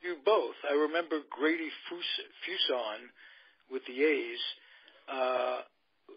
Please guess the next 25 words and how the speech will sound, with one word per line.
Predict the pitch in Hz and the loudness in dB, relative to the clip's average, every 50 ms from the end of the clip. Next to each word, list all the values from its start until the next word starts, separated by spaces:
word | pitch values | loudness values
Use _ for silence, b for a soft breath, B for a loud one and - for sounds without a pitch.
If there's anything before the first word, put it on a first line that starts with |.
| - - - _ _ - - | -20 -20 -20 _ _ -16 -6
was | - - 131 131 131 131 127 117 - - - - - - _ - 127 | 0 2 4 4 4 2 0 -2 -4 -4 -6 -6 -8 -10 _ -4 0
managing | 127 127 135 139 143 131 135 135 139 139 | 2 2 2 2 0 0 0 0 0 0
A | 131 127 135 143 139 - | 0 -2 -2 -2 -2 -4
ball | 127 135 131 135 139 143 156 160 160 147 - - - | -2 -2 0 2 2 2 2 0 -2 -4 -10 -12 -10
in | - 117 120 | -10 -10 -10
the, | 123 123 - _ - - | -12 -14 -14 _ -12 -12
in | 127 127 | -10 -10
the | 123 117 - - | -8 -6 -6 -4
summer | 127 127 135 151 170 180 - B B B B B B - | -6 -6 -6 -8 -8 -10 -10 B B B B B B -12
and | 147 147 - - | -8 -6 -4 -4
scouting. | - - - 127 131 135 139 143 151 165 170 170 165 151 | -2 0 0 2 2 2 0 0 -2 -6 -6 -8 -8 -6
Uh, | 131 127 123 120 - - - | -4 -4 -4 -6 -6 -8 -10
Tom | - 117 - - - | -10 -10 -8 -6 -4
Kochman | - 120 139 143 - - 156 156 156 156 | -4 -2 -4 -4 -6 -8 -10 -10 -8 -4
was, | 147 147 143 143 135 B B B B B B B | -4 -2 -2 -4 -6 B B B B B B B
was | - 135 135 - | -6 -4 -2 -2
another | 143 135 135 143 147 147 147 147 | -2 -2 0 0 2 2 2 0
one. | 147 151 151 160 160 147 b b b b b b b b _ - - - - - - 135 | 0 -2 -4 -6 -6 -12 b b b b b b b b _ -20 -20 -20 -18 -16 -14 -10
You | 139 180 180 | -6 -4 -2
haven't | - - 170 165 180 165 147 - | 2 4 4 4 2 0 0 2
done | 156 151 147 147 147 147 139 _ _ _ - - - _ - | 4 4 4 2 -2 -10 -12 _ _ _ -20 -20 -18 _ 0
both | 147 143 139 127 - - | 2 2 2 2 0 -6
in | 123 117 | -12 -10
your | 123 123 117 - - - | -10 -10 -10 -10 -10 -10
career, | 123 117 117 107 | -8 -6 -6 -6